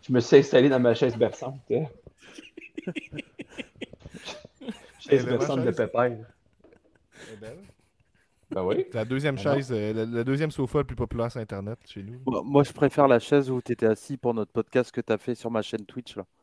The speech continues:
Speaker 3: Où, euh, plus ça allait, puis, euh, la chaise, euh, était en train de tomber.
Speaker 2: <laughs> Ouais,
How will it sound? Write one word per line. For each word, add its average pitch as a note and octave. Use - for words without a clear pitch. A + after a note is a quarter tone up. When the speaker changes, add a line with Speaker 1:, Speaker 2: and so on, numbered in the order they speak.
Speaker 3:
Où, B2+
euh, A#2
plus -
ça C#3
allait, C#3+
puis, C#3+
euh, B2
la A#2
chaise, A#2+
euh, G#2+
était B2
en A#2+
train B2+
de A#2+
tomber. B2
Speaker 2:
<laughs> A#3
Ouais, C#3+